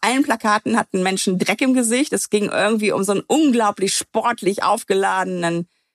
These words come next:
sehr maskulinen Touch auch von, von Fahrradmobilität, den ich nicht <laughs> verkörpere. Alle sind mit dem Auto dahin gefahren, weil das, diese Messe lag so ein bisschen abseits. Es,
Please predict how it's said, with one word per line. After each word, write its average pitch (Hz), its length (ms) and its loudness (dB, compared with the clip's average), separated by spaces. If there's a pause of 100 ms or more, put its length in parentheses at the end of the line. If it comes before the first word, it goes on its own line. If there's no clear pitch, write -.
(140)
sehr 220 280 0
maskulinen 202 840 2
Touch - 460 -2
auch 165 200 0
von, 160 300 -2
von 160 220 -2
Fahrradmobilität, 170 920 0
den 180 180 2
ich - 180 -2
nicht 214 260 -2 (340)
<laughs> - 460 -2 (340)
verkörpere. 226 720 0 (840)
Alle 269 240 4
sind 240 220 2
mit 226 180 0
dem 233 100 2
Auto 226 360 2
dahin 175 280 0
gefahren, 185 460 -2 (160)
weil 190 160 0
das, 190 400 0
diese 185 240 0
Messe 208 320 0
lag 202 360 0
so 208 60 0
ein 196 80 0
bisschen 202 300 -2
abseits. 165 640 -4
Es, - 240 -6